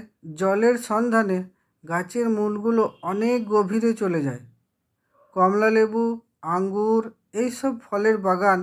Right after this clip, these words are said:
এখানে পাওয়া যায়। নেক্সট, সাভানা তৃণভূমি।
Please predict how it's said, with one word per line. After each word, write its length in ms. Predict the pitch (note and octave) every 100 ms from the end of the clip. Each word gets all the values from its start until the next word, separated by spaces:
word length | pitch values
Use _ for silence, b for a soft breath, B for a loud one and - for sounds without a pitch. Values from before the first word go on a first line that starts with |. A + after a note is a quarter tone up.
| F#3 -
এখানে 340 | E3+ G3+ A#3
পাওয়া 340 | A#3+ F3 D#3+
যায়। 260 | C#3+ C3+ A#2+ A#2 _ _ _ _ _ _ _ _ _ _ _ _ _ _ _ _ _
নেক্সট, 240 | G3+ A3+
সাভানা 480 | - - G#3 A3+ C4
তৃণভূমি। 540 | A#3+ A#3+ G3+ E3+ C#3+